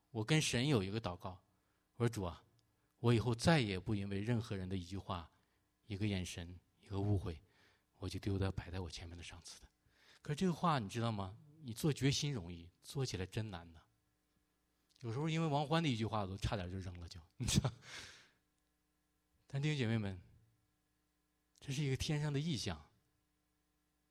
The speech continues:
这神在那里给我们摆的，是要让我们得着的。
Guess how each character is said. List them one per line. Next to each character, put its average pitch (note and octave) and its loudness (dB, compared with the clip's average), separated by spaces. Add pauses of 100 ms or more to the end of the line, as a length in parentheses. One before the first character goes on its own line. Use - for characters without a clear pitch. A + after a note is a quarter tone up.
(600)
这 - -2
神 C#3+ 4
在 F3 4
那 F3 4
里 B2 2
给 D3+ -2
我 C#3+ 4
们 C3 2
摆 - -2
的， - -20 (880)
是 - -2
要 D#3 6
让 E3 8
我 A#2+ 6
们 G#2 2
得 G#2 0
着 F2+ -2
的。 - -18